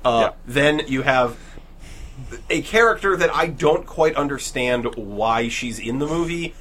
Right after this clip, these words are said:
Speaker 1: The, like, attractive,
Speaker 2: Uh,
Speaker 1: popular
Speaker 2: it
Speaker 1: girl who
Speaker 2: does
Speaker 1: is clearly, like, thirty years old.
Speaker 2: Yeah, I know.
Speaker 1: She's
Speaker 2: Yeah,
Speaker 1: clearly
Speaker 2: she's
Speaker 1: not a high school
Speaker 2: not
Speaker 1: student.
Speaker 2: supposed to be.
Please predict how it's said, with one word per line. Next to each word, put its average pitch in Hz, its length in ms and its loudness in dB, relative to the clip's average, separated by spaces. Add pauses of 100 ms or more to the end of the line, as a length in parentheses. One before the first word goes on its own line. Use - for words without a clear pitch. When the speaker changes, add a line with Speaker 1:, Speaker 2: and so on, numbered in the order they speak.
(140)
Speaker 1:
The, 131 260 -2
like, 120 400 2
attractive, 123 840 0
Speaker 2:
Uh, - 40 -12
Speaker 1:
popular 170 460 2
Speaker 2:
it 165 60 -4
Speaker 1:
girl 190 200 2
who 180 140 -2
Speaker 2:
does 147 180 4
Speaker 1:
is 139 220 0
clearly, 147 480 2
like, 131 220 0
thirty 120 460 -4
years 120 340 -2
old. 135 260 6
Speaker 2:
Yeah, 156 300 10
I 143 180 6
know. 131 460 8
Speaker 1:
She's 143 100 -2
Speaker 2:
Yeah, 123 200 8
Speaker 1:
clearly 180 280 6
Speaker 2:
she's 165 100 4
Speaker 1:
not 151 160 4
a 143 40 6
high 131 160 2
school 160 160 0
Speaker 2:
not 160 320 10
Speaker 1:
student. 147 200 6
Speaker 2:
supposed 143 380 4
to 123 60 -4
be. 135 120 -2